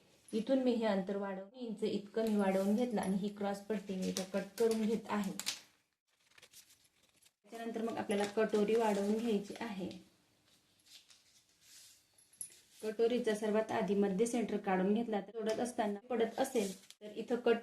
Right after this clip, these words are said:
करायची नाही किंवा मग पा-, जर तुम्हाला कटोरी जास्त होत असेल तर इथं पाव इंच इतकी तिरकस अशा पद्धतीने कट करून घ्यायची, जेणेकरून कटोरी ही कमी पडणार नाही.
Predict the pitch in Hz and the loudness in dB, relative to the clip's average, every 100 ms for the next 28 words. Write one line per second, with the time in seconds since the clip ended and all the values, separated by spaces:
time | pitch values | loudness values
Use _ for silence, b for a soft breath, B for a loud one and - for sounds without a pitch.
0 | - 254 226 214 233 247 214 - 214 220 | 4 6 6 4 2 2 2 2 2 4
1 | 220 214 233 214 202 226 233 247 214 196 | 2 0 2 4 4 2 4 4 4 2
2 | 202 190 190 196 240 240 254 226 208 247 | 0 0 0 4 2 2 2 4 2 0
3 | 233 185 196 190 202 214 - 202 214 220 | 0 0 2 2 2 0 2 4 6 6
4 | 190 196 185 - - 190 - B B B | 4 2 0 -2 -6 -6 -6 B B B
5 | - 208 - 220 - 208 214 208 202 185 | -2 0 2 0 0 -4 -2 -2 0 2
6 | 180 175 175 208 202 - 233 233 240 240 | 2 0 2 0 0 2 4 4 4 4
7 | 190 180 190 208 214 190 185 196 196 196 | 4 2 0 2 0 0 0 2 4 4
8 | 233 220 202 196 196 208 240 208 185 190 | 4 2 0 0 2 2 2 2 2 2
9 | 226 196 175 | 0 -4 -10